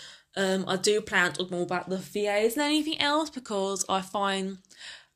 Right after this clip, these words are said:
I find, so especially with, like, Obey Me, I find it's quite interesting that Soulmare actually released a game,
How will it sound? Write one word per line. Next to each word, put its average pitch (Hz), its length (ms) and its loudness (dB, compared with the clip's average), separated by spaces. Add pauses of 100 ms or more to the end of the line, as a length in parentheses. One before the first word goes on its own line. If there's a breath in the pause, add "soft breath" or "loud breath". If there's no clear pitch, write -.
(240)
I 226 80 4
find, 285 340 4
so 240 100 8
especially 214 320 -2
with, 180 60 0
like, - 140 -4
Obey 175 300 2
Me, 175 100 -2
I 156 60 -2
find 190 240 2
it's - 100 -2
quite - 240 -6
interesting 170 600 0
that 165 340 0
Soulmare 170 580 2
actually 180 360 0
released 170 360 0
a 185 40 -2
game, 165 480 -2